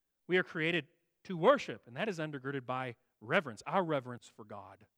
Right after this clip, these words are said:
And we are created for glory, which is undergirded by the work of God in time, space, and history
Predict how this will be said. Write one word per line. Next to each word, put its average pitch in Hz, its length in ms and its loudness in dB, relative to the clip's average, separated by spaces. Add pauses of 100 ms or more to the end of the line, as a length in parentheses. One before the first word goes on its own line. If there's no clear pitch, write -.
(1700)
And 127 100 -8
we 143 60 -2
are 143 80 0
created 160 360 -2
for 139 140 -8
glory, 127 560 -2 (840)
which 131 160 -12
is 120 120 -8
undergirded 120 520 -6
by 113 400 -6 (1120)
the 123 80 -12
work 139 320 0
of 123 100 -14
God 98 340 -10 (420)
in 107 120 -16
time, 147 380 -8
space, 127 400 -12
and 98 100 -18
history 107 400 -16